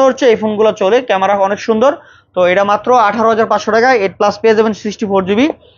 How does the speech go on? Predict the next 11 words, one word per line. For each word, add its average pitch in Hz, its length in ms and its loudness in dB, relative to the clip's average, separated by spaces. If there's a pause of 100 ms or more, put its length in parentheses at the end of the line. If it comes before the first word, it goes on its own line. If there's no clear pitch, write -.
(180)
এরপর 190 200 0
হচ্ছে 220 160 -2 (140)
iPhone 220 300 -2
এক্স 220 220 -4
এস 226 80 0 (160)
থাকবে 208 260 0 (140)
আমাদের 202 280 -2
কাছ 202 180 -2
থেকে 233 160 2 (440)
একেবারে 226 320 0 (100)
সুপার 240 320 0